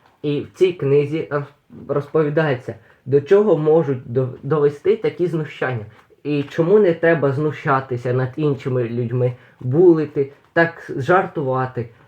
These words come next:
і що, що це взагалі дуже погано, до чого це взагалі може призвести. А, також, чим мені подобається Стівен Кінг, що в його творах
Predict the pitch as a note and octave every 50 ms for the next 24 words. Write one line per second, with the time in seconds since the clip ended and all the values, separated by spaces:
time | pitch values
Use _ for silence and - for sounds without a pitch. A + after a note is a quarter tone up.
0 | _ - - C#3 C#3+ D3 D3 D3 C3+ - - _ _ - - - - C#3+ C3+ C#3
1 | - - - E2 - - B2+ B2 A#2+ _ _ _ _ - - - - C#3+ C3 C3
2 | - E3+ F3 E3 C#3+ D3 C#3+ D3 C#3 B2+ C#3 C#3+ B2 - - - - - _ -
3 | B2+ B2 D3+ D3+ D3+ C#3+ D3 - B2+ A#2+ C3 C#3 D3+ D3+ D3 C3+ C3+ A#2+ A2+ C3
4 | B2 - F3+ F3 E3+ E3+ - C#3 C3 C3 C3+ C#3 C#3+ B2+ C#3+ D3+ C#3+ C#3 D3 C#3
5 | C#3 B2 G#2+ C#3 C#3 C3+ B2 A#2+ C3 C3 B2 - - C3 - F2 - _ - -
6 | - - _ _ _ _ _ _ _ _ - - - - _ - - - - -
7 | - _ _ - - - - _ - - - A2+ A2 A#2+ A#2 - - _ _ _
8 | _ _ _ - - D3+ B2+ D3 F#3+ G3+ G3+ - - - _ - - F3 E3 D3+
9 | D3 C#3+ D3 C#3 - C#3+ C3+ D#3 D3+ C#3+ C#3 B2+ A#2+ A#2+ - C3 A#2+ - _ -
10 | F3+ E3+ C#3+ C3+ C3 A#2+ - - F#3 G#3+ B3 A#3 - - _ _ _ _ _ _
11 | _ _ _ - - D3 C3 C#3+ D3+ C#3+ F#3 F#3+ F3 E3 - - B2+ C3+ E3+ G#3
12 | G#3+ G3 F3